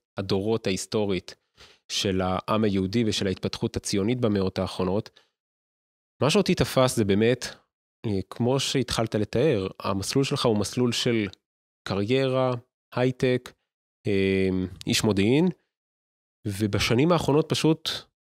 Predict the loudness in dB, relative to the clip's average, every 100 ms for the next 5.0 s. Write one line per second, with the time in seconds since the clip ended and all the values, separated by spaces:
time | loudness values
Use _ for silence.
0 | -4 -4 -2 0 4 4 4 0 -4 _
1 | _ _ _ _ _ _ _ _ _ _
2 | -6 0 0 4 4 4 2 0 2 0
3 | 2 2 0 0 0 2 2 -2 -2 -2
4 | 0 -2 0 0 0 0 -2 0 -2